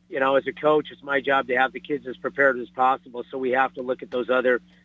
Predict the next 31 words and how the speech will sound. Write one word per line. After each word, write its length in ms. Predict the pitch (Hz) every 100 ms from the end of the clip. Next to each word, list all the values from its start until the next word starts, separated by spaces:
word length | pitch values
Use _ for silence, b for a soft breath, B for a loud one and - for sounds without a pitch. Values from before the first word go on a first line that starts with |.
| _ -
scenarios, 720 | 143 139 143 135 127 123 -
win 180 | 131 135
or 100 | 127
lose, 280 | 127 135 120
that 160 | 127
come 180 | 123 123
out. 280 | 127 127 120 -
So, 280 | 135 123 b b b -
um, 360 | 147 131 127 160
you 60 | 160
know, 140 | 139
we've 160 | 147 143
started 400 | - 151 156 147 -
collecting 460 | - 139 151 147 127
tape 420 | - 151 143 -
on 100 | 127
as 120 | 123 110
many 240 | 143 139
teams 320 | - 147 127
as 100 | 120
we 140 | 117 120
can, 560 | 147 165 160 135 135 _ _ _ _ -
but 180 | 139 143
we 140 | 165
will 240 | 160 165
get, 340 | 160 143 135 143
uh, 340 | 135 127 123 127
we'll, 220 | 147 156
we'll 160 | 160 170
get 220 | 160 143
the 260 | 143 135